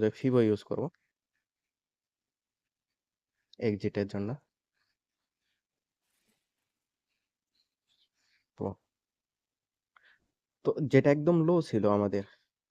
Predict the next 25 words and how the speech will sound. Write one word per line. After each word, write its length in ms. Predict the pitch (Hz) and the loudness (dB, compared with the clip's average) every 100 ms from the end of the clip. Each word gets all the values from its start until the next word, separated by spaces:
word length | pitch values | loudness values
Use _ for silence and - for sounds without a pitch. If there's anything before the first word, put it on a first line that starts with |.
| _ _ _ _ | _ _ _ _
and 200 | - 113 117 - | -2 0 2 2
আমাদের, 240 | 123 135 151 - - - 117 | 4 4 2 0 -10 -6 -2
আহ, 360 | 110 110 113 110 _ _ - | 0 -2 -4 -6 _ _ -8
টিপি 200 | 131 143 | 0 2
নেওয়ার 200 | 139 135 | 2 0
ক্ষেত্রে 200 | 147 135 151 | -4 -2 -2
কিন্তু 160 | 165 175 - | -2 -6 -2
তিন 140 | 127 120 | 0 2
নম্বর 180 | 117 117 117 | 2 0 0
টাইম 120 | 113 | -2
ফ্রেমটাই 320 | 113 120 131 135 | -2 -4 -2 0
ইউজ 160 | 113 - - | 0 -2 -8
করতে 240 | - - 104 | -8 -6 -4
হবে। 160 | 101 185 _ _ _ _ _ _ _ _ _ _ _ _ _ _ _ _ _ _ _ _ _ _ _ _ _ _ _ _ _ _ _ _ - | -4 -6 _ _ _ _ _ _ _ _ _ _ _ _ _ _ _ _ _ _ _ _ _ _ _ _ _ _ _ _ _ _ _ _ -10
And 260 | 107 110 110 127 127 | -4 -4 -2 -2 0
যেটা 160 | 139 139 | 0 0
আর 60 | 135 | 0
কি 60 | 143 | -2
ফার্স্ট 220 | 139 - - | -2 -4 0
সিএসএ 400 | 123 113 113 110 101 | 0 2 0 -2 -2
করলো, 220 | 101 - 123 - - 110 | -6 -8 -12 -18 -12 -8
এটাকে 240 | 117 110 107 | -8 -6 -4
আমরা 160 | 101 98 | -4 -4
নিব। 120 | 98 107 - _ _ _ _ _ _ _ _ _ _ _ _ _ _ _ _ _ _ _ _ _ _ _ _ _ _ _ _ _ _ _ _ _ _ _ _ _ | -4 -8 -14 _ _ _ _ _ _ _ _ _ _ _ _ _ _ _ _ _ _ _ _ _ _ _ _ _ _ _ _ _ _ _ _ _ _ _ _ _
আমার 180 | 113 113 | -4 0